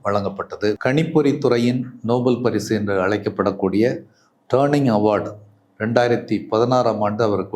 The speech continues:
வழங்கப்பட்டது. உலக அளவில் பெரும் பொறியியல் சாதனையாளர்களுக்கான குயின் எலிசபெத் பிரைஸ் ஃபார் இன்ஜினியரிங்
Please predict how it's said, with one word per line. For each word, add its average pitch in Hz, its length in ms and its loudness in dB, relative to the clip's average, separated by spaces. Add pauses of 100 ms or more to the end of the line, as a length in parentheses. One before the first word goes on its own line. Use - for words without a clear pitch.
வழங்கப்பட்டது. 92 580 -2 (300)
உலக 139 200 4 (100)
அளவில் 117 360 2 (240)
பெரும் 147 320 2 (200)
பொறியியல் 135 540 2
சாதனையாளர்களுக்கான 110 1000 0 (640)
குயின் 151 300 2 (160)
எலிசபெத் 120 480 0 (320)
பிரைஸ் 123 340 0
ஃபார் 110 240 2
இன்ஜினியரிங் 101 500 0